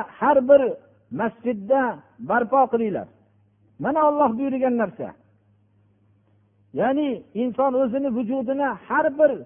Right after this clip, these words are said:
ibodatgoh o'rnida barpo qilishligiga Alloh buyuriydi. "Wad'uhu mukhlisina lahud-din". Dinni faqat Allohni o'ziga xolis qilgan holatda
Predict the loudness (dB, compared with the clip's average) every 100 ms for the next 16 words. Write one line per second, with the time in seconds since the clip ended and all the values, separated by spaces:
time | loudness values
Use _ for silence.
0 | -18 _ -4 2 4 4 0 2 2 2
1 | 4 2 4 2 2 0 -4 _ _ _
2 | -4 0 0 2 0 2 -2 -2 -6 -4
3 | 0 0 2 0 -2 -4 -6 -8 -14 _
4 | _ _ _ _ _ 0 0 2 2 4
5 | 4 2 0 0 -2 -4 -4 -2 0 2
6 | 2 -2 -4 -4 -6 -12 _ -16 -6 -2
7 | 0 0 -2 -4 0 -2 0 -2 0 0
8 | 0 0 -2 0 0 0 -4 -14 _ -4
9 | 0 0 -2 -4 -6 -4 -4 -6 -2 0
10 | 2 2 2 2